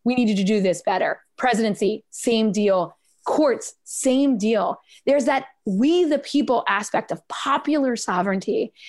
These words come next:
that we sometimes forget to teach. So that gives us, all persons in America, agency and responsibility. So we always talk about what is the job, you know, what are the, what is the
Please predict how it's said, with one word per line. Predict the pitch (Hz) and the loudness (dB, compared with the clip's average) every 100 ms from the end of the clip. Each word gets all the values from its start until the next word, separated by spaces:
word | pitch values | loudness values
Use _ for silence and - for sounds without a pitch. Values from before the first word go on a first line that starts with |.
| - | -4
that | 240 233 | 0 4
we | 285 | 4
sometimes | 320 320 311 - 302 285 | 2 0 0 0 -2 -4
forget | 269 - 208 202 | -10 -6 -6 -6
to | - - | -12 -16
teach. | - 330 254 - - - _ _ _ _ | -4 -2 -2 -4 -14 -16 _ _ _ _
So | - 294 277 - | -4 0 2 0
that | - 214 269 294 427 508 - | -4 0 0 0 0 -4 -4
gives | 285 277 254 214 - - | 0 0 0 -4 -8 -2
us, | 269 294 226 - _ _ - | 0 0 -4 -10 _ _ -2
all | 269 349 415 | 2 2 0
persons | - 226 262 190 190 185 - | 0 -2 0 0 0 -4 -4
in | 214 | -2
America, | 208 196 180 170 180 190 185 _ _ _ - | 0 0 0 -2 -2 -4 -4 _ _ _ -2
agency | 277 254 277 240 - 190 - _ _ _ - | 2 2 2 0 0 0 -2 _ _ _ -2
and | 294 339 349 | 0 2 0
responsibility. | 339 - 269 262 220 220 202 - - | -2 0 0 0 0 2 0 -2 -4
So | - 247 | -2 0
we | 269 | 2
always | 285 294 | 2 0
talk | 285 262 | -2 0
about | 240 214 - - _ - | 0 0 -2 -8 _ -8
what | - 240 | 0 2
is | 262 220 | 2 2
the | 208 | 0
job, | 196 185 196 220 269 285 | 0 2 2 2 0 0
you | 226 | 0
know, | 220 196 | 0 2
what | 214 240 | 2 2
are | 247 | 2
the, | 220 175 - | 0 -4 -2
what | 226 226 247 | 2 2 2
is | 254 247 208 | 0 0 0
the | 202 214 202 185 | 0 0 0 -2